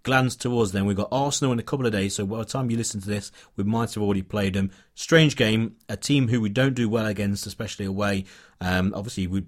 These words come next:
lost them twice in the title-winning season. Um,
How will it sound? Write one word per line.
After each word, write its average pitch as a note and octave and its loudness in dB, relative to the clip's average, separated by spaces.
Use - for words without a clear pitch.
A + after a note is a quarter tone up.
lost G#2+ -6
them F#2 -2
twice G2 -2
in F#2+ 0
the F2+ -2
title-winning F#2+ -2
season. F2 -4
Um, G2 4